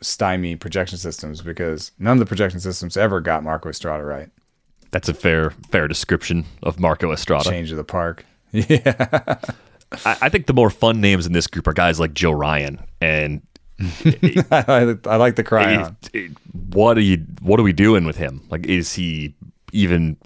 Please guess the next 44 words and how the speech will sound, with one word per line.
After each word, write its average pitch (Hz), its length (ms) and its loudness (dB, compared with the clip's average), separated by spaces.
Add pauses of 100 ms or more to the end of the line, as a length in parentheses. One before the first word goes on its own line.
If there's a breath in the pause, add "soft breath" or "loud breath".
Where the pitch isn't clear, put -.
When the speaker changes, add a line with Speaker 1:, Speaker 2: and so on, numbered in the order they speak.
(140)
Speaker 2:
remotely 82 640 2
close 95 420 2
to 101 500 0
real 110 560 2
based - 300 0
on 123 100 2
what 104 80 0
we 95 80 -2
saw 110 360 2
in 113 40 0
a 107 60 -2
little 107 160 0
bit 104 100 0
of 101 80 0
time 104 220 0
in 98 80 0
the 92 60 0
big 104 220 0
leagues 107 220 0
last 104 340 2
year? 104 300 2
It, - 100 -4 (500 loud breath)
it's 104 360 2
always 151 260 6
been 101 460 4
more 95 240 4
of 85 140 2
this, 85 320 2
like, 76 240 0 (600 soft breath)
hitters 123 280 4
don't 113 240 2
pick - 160 0
him 87 100 4
up 90 160 2
well 87 300 4
sort 80 260 2
of 69 80 -8
profile 113 640 4
than 80 460 0 (220)
the 82 120 -10
stuff - 360 -2
is 104 120 -4
pure 87 280 2
filthy. 117 540 0